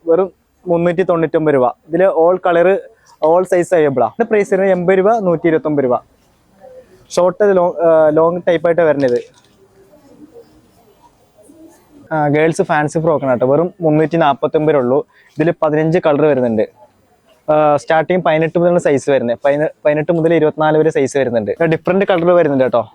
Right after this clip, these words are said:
ഗേൾസ് കോട്ടൺ ഫ്രോക്കാ, വെറും ഇരുന്നൂറ്റി തൊണ്ണൂറ്റൊമ്പത് രൂപ. ഇതിൽ പതിനഞ്ച് കളർ വരെ വരുന്നുണ്ട്.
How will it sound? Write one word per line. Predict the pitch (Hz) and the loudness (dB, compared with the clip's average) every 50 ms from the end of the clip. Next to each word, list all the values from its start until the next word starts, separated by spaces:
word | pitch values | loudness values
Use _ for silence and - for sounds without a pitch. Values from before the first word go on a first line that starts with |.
| - - | -4 -2
ഗേൾസ് | 165 170 175 175 165 - 202 | 0 2 2 0 0 0 -2
കോട്ടൺ | 185 - - 165 160 147 - 180 165 | 0 0 0 0 0 0 -2 -4 -2
ഫ്രോക്കാ, | - 160 151 139 - 135 | -2 0 0 0 0 0
വെറും | 127 135 156 175 180 160 156 | 0 2 0 0 0 0 0
ഇരുന്നൂറ്റി | 165 156 156 160 165 160 156 170 - | 0 2 2 0 0 0 -2 -2 -2
തൊണ്ണൂറ്റൊമ്പത് | 160 151 147 143 127 156 147 147 143 131 | -2 0 -2 -2 0 0 0 0 2 0
രൂപ. | 123 117 104 - _ _ _ _ _ _ _ _ - | 0 0 -2 -4 _ _ _ _ _ _ _ _ -4
ഇതിൽ | 156 170 165 - | -4 -2 -2 -2
പതിനഞ്ച് | 170 151 156 160 170 170 170 185 185 | -2 0 0 0 0 0 0 0 0
കളർ | 175 160 156 165 175 175 156 160 143 | 0 2 2 2 2 0 0 -2 0
വരെ | 160 160 | 0 2
വരുന്നുണ്ട്. | 160 156 147 135 135 127 117 110 | 2 2 2 0 0 0 0 0